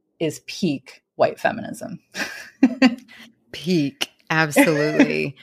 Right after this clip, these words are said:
Speaker 1: <laughs>
Speaker 2: Absolutely. I mean, I've heard that thrown around as well. And there was a couple other pieces of languages that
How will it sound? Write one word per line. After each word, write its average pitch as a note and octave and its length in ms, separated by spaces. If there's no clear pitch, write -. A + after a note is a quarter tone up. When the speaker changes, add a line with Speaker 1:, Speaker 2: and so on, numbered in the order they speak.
Speaker 1:
<laughs> - 240
Speaker 2:
Absolutely. F3 520
I D#3 40
mean, D3+ 140
I've E3+ 200
heard D3+ 200
that D#3 280
thrown D#3+ 280
around D#3 220
as D3+ 140
well. D#3+ 180
And D#3 100
there D#3 80
was D3+ 140
a E3 40
couple F3+ 380
other D#3 360
pieces E3 420
of D3 160
languages D#3+ 800
that - 380